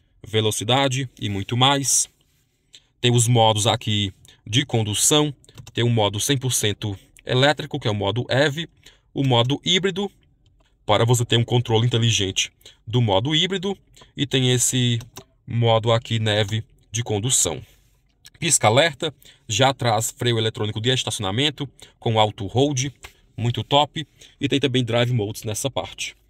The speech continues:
Tem o modo eco, normal e também esporte, super completo. Apoio de braço macio,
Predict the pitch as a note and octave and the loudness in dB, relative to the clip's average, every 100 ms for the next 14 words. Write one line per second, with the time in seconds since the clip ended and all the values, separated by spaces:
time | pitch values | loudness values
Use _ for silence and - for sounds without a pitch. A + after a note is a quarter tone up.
0 | _ _ - _ _ G#2+ G#2+ G#2 F#2+ F#2 | _ _ -20 _ _ -4 0 0 -2 -4
1 | F#2 - G#2 C3+ - - - _ _ - | -8 -6 -2 -2 -2 -20 -20 _ _ -20
2 | _ _ - A#2 A#2+ A2 G#2 A#2+ - _ | _ _ -4 2 2 2 0 -2 -6 _
3 | _ - - G2 A2 C3 - F2+ - - | _ -6 -2 0 0 0 0 -2 0 -6
4 | - _ _ - - B2+ C3 - C#3 G2 | -6 _ _ -4 -2 0 0 0 0 0
5 | F#2 - - _ _ - _ _ _ - | 0 -4 -16 _ _ -20 _ _ _ -2
6 | B2+ B2+ A#2 A#2 G#2+ F#2+ G#2 A2 G2+ - | 0 2 2 2 2 2 4 2 2 2
7 | - E3+ D3+ | 0 0 -4